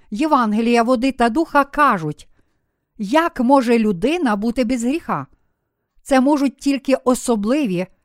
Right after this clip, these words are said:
могутні слуги Божі, такі як Авраам, Ісаак, Яків, Ілля,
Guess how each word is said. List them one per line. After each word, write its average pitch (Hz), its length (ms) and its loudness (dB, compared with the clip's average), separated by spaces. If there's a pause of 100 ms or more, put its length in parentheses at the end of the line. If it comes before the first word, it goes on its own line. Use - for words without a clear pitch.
(260)
могутні 233 720 2
слуги 277 420 0
Божі, 208 440 0 (460)
такі 254 280 -2
як 240 240 0 (100)
Авраам, 214 680 2 (520)
Ісаак, 247 760 2 (360)
Яків, 202 720 -2 (520)
Ілля, 240 600 0